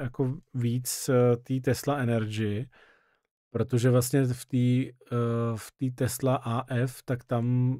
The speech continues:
asi velmi pravděpodobně dělá dneska ty megapacky, že jo? Protože tam, eh, vždycky je vidět, jak je tam, eh, potom vlastně štosuje na tom parkovišti, což by dávalo smysl, že když tam vyrábí i baterky. Takže, no, uvidíme.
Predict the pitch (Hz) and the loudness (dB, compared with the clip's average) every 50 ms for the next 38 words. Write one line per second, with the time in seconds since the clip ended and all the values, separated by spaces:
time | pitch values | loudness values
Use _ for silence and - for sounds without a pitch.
0 | - - _ - - 110 - - - 123 117 120 123 127 131 123 131 123 113 113 | -6 -16 _ -10 -8 -8 -4 -2 -2 0 2 2 4 2 2 2 2 2 2 2
1 | 120 117 127 120 117 127 131 120 123 117 120 120 120 120 117 - - - 123 123 | 0 0 0 0 0 2 2 2 2 4 4 4 2 2 -2 -4 -4 -6 -6 -4
2 | - 127 131 120 107 120 120 - 110 - - 107 92 101 101 95 87 95 92 98 | -2 0 0 0 0 0 0 -2 -2 -4 -4 -8 -6 -6 -8 -8 -8 -10 -10 -8
3 | 101 95 - 101 98 98 - _ _ _ _ _ _ _ _ _ _ _ _ - | -8 -6 -6 -8 -8 -8 -10 _ _ _ _ _ _ _ _ _ _ _ _ -8
4 | 113 104 104 104 101 101 98 - - - 117 107 101 104 98 104 101 - 107 - | -6 -4 -4 -4 -4 -4 -6 -8 -6 -4 -2 -2 -2 -2 -2 -2 -4 -4 -6 -6
5 | - 107 - - 107 104 104 104 98 - _ _ - 120 113 107 104 104 101 - | -8 -8 -6 -4 -4 -4 -4 -6 -8 -10 _ _ -10 -6 -6 -4 -4 -4 -6 -8
6 | 113 107 - - 107 101 104 104 98 92 _ _ _ _ _ _ _ _ _ _ | -10 -10 -8 -6 -6 -4 -4 -6 -8 -10 _ _ _ _ _ _ _ _ _ _
7 | _ _ _ _ _ _ _ _ _ _ _ - 98 95 - - 123 - - - | _ _ _ _ _ _ _ _ _ _ _ -14 -12 -8 -4 -2 -2 -2 -2 -2
8 | 117 - - - 123 113 110 110 107 101 - 123 123 117 104 - - 120 113 107 | -4 -4 -4 -2 -2 0 0 0 -2 0 0 0 0 0 -2 -2 0 0 0 -2
9 | - - - 120 127 123 - - - - - - _ _ _ _ _ _ _ _ | -2 -4 -8 -8 -8 -10 -14 -20 -20 -20 -20 -20 _ _ _ _ _ _ _ _
10 | - 117 107 - - 127 113 104 104 104 98 107 110 107 - - 107 - - 120 | -10 -10 -10 -8 -6 -4 -2 -2 -2 -2 -2 -2 -4 -4 -4 -6 -8 -6 -6 -4
11 | 107 107 113 104 101 - - - 107 104 107 107 107 101 104 120 123 113 101 107 | -4 -2 -4 -4 -6 -6 -8 -6 -4 -4 -4 -4 -4 -4 -4 -4 -4 -4 -6 -6
12 | 101 - 113 107 104 - - 113 110 110 110 _ _ _ _ _ _ _ _ - | -6 -6 -6 -8 -6 -6 -6 -4 -4 -6 -8 _ _ _ _ _ _ _ _ -12
13 | 113 107 104 104 107 113 123 156 196 190 135 120 104 107 98 87 87 | -12 -10 -10 -8 -6 -2 0 2 2 2 2 2 0 0 -2 -4 -6